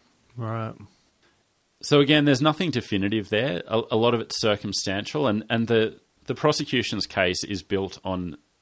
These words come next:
Speaker 2: weight of evidence rather than any smoking gun. So I'm just gonna keep going with some of the other factors. So just a small one. Steve Mortimer in May of, of nineteen ninety-five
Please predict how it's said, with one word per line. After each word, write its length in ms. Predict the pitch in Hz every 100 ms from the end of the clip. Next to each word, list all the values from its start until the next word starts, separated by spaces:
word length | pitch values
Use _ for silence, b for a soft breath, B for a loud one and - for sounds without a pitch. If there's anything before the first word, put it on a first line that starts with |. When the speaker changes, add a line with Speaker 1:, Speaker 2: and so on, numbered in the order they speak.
| _
Speaker 2:
weight 520 | - 101 98 95 95 -
of 140 | 90
evidence 420 | 90 90 87 87
rather 260 | 98 90 87
than 120 | 90
any 200 | 87 87
smoking 500 | 82 - 85 80 85
gun. 340 | 80 82 78 73 b b b
So 160 | - 104
I'm 100 | 104
just 200 | 120 -
gonna 180 | 104
keep 300 | 95 - 92 -
going 320 | 87 90 87
with 300 | 87 - - b b
some 220 | - 107 92
of 40 |
the 140 | 90
other 140 | 82 87
factors. 640 | - 87 - 80 76 - b b b b
So 440 | - - 113 107 107 - _
just 240 | - 147 127
a 40 |
small 320 | 113 113 107 113
one. 300 | 113 110 - b b
Steve 300 | - 151 135 120 -
Mortimer 340 | 107 110 104
in 120 | 98
May 240 | 95 95 101
of, 180 | 95 - _ _ -
of 180 | 90
nineteen 360 | 92 90 87 90
ninety-five 640 | 85 87 82 95 85 85